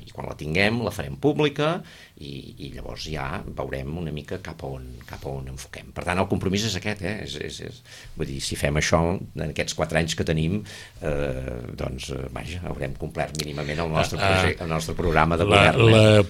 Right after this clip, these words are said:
Speaker 2: política pot exigir, eh, pressa a resoldre això?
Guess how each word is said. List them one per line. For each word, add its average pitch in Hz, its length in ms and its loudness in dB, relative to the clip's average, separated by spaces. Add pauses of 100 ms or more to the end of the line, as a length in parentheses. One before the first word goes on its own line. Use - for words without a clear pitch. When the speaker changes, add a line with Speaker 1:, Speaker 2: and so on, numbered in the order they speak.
(100)
Speaker 2:
política 123 480 8
pot 120 320 4
exigir, 107 920 8 (400)
eh, 98 280 0 (140)
pressa 139 400 10
a - 20 2
resoldre 107 460 4
això? 156 260 4